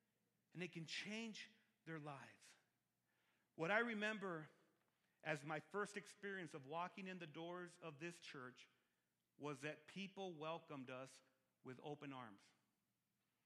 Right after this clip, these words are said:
Twenty years ago, I'll, I'll never forget this. And, and Benny Silva, I mean,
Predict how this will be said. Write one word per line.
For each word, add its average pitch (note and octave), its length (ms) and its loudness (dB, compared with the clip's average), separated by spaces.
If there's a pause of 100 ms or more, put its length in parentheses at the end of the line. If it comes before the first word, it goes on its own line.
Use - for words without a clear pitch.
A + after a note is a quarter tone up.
(460)
Twenty G#3 220 4
years G#3+ 240 4
ago, C3 160 -4 (260)
I'll, D#3+ 160 4
I'll E3 80 6
never G3+ 240 4
forget G3+ 400 0
this. C3 160 -6 (760)
And, D#3+ 260 4
and E3 160 4
Benny A3+ 260 6
Silva, G#3+ 540 4
I F3 60 8
mean, F3 160 2